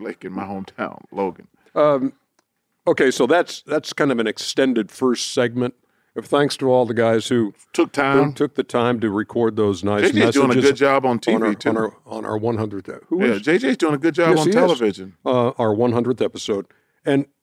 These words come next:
Speaker 2: I want you to think about something now, Chuck. For an episode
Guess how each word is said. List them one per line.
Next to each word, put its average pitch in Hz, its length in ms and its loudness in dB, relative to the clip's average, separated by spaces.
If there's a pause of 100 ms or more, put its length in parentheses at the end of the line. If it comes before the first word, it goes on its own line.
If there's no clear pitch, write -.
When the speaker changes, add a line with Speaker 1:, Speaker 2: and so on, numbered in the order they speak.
(120)
Speaker 2:
I 156 80 2
want 175 240 0
you 175 60 0
to 151 80 -2
think 127 200 -2
about 107 240 -2
something 117 240 -6
now, 92 160 -8
Chuck. 92 280 -10 (1040)
For 123 640 2 (260)
an 135 140 2
episode 127 680 0